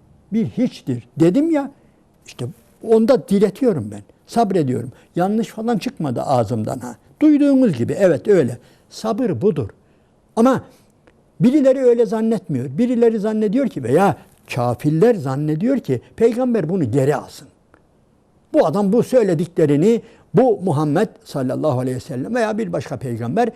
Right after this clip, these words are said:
bizim putlarımıza, örfümüze, adetimize,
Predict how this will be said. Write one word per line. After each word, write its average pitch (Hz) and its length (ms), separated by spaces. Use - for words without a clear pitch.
bizim 170 520
putlarımıza, 143 800
örfümüze, 170 560
adetimize, 151 920